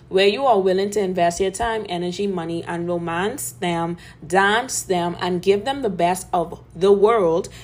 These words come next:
that is a form of infidelity. So let's start off with number one. Number one, a num-, a number one sign of infidelity that does not involve sex is giving somebody your loyalty other than the person that you are with.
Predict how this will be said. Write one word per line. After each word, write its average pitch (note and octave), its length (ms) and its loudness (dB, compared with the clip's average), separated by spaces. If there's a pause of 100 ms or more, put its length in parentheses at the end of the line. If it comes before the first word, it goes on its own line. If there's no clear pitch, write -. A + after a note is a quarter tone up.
(140)
that F#3+ 320 4
is F3+ 240 -2
a F3 160 -2
form G3+ 500 0
of F3+ 280 -2
infidelity. E3 920 -4 (200)
So G3 160 0
let's G3+ 260 2
start G#3 480 2
off E3+ 420 0 (140)
with F#3 240 -2
number F3+ 320 0
one. E3+ 380 -4 (340)
Number B3 260 2
one, G#3 360 0
a F3+ 100 -4
num-, F#3 400 -2
a F#3 80 0
number G#3+ 340 -2
one B3 200 -4
sign B3+ 260 -6
of G3+ 160 -8
infidelity F3+ 600 -2
that F#3 220 -2
does E3+ 280 -2
not F3+ 400 -2
involve E3+ 440 -2
sex A3+ 500 0
is F3+ 180 -2
giving A3 400 0
somebody F#3 720 -4 (260)
your F#3+ 200 4
loyalty F3+ 720 0
other E3 260 -4
than E3 320 -6
the D#3+ 80 -8
person F#3+ 460 -6
that E3 200 -10
you E3+ 180 -4
are D#3 120 -6
with. E3 360 -2